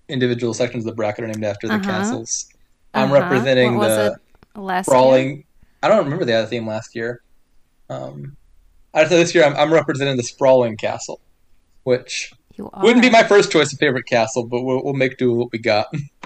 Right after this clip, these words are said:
Speaker 2: <laughs> What is your favorite castle?
Speaker 1: Hmm. Uh, Opulent Castle's got the best art, and I think is kind of, like,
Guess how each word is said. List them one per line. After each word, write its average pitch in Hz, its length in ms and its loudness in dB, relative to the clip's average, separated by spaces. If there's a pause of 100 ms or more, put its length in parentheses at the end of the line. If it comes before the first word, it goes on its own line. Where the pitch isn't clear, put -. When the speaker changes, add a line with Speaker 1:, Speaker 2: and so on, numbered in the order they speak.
(760)
Speaker 2:
<laughs> 262 560 -2
What 226 160 -4
is 277 160 -6
your 349 120 0
favorite 233 340 -6
castle? 196 540 -10 (600)
Speaker 1:
Hmm. 147 360 -6 (880)
Uh, 131 440 2 (120)
Opulent 214 480 0
Castle's 127 600 -2 (140)
got - 180 0
the 202 80 0
best 117 320 -2 (140)
art, 104 360 0
and 127 120 -6
I 117 80 -4
think 143 160 -6
is 139 100 -6
kind 139 200 -4
of, 110 120 -6
like, 104 220 -6